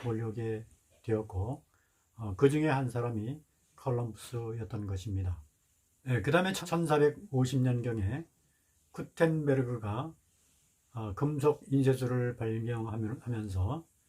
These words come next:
십삼 세기에 쓰여졌던, 어, 마르코폴로의 동방 견문록이 널리 인쇄되어 보급되었습니다. 아, 그래서, 어, 콜럼버스도 이러한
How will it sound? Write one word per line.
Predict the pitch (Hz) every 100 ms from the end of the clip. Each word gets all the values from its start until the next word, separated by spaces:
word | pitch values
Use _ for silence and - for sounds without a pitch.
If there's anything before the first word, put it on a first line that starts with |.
| _ _
십삼 | - - - 170 165
세기에 | 143 139 143 135
쓰여졌던, | 131 151 127 123 107 98 139 165 _ _ _ _ _ _ 117
어, | 110
마르코폴로의 | 120 135 147 - 139 131 135 143 147 - -
동방 | 123 127 127 127 127 131
견문록이 | 123 113 117 113 101 92 90 135 165 _ _ _ _ _ _ _ _ _
널리 | 117 123 143 147 147 131
인쇄되어 | 127 131 123 117 101 147 - _ _ _ _
보급되었습니다. | 131 135 131 127 110 - 107 95 90 - _ _ _ _ _ -
아, | 117
그래서, | 139 156 127 123 160 - _ _ _ _
어, | - 110 104 101 92
콜럼버스도 | - 147 156 139 131 - 120 143 151
이러한 | 127 131 131 131 127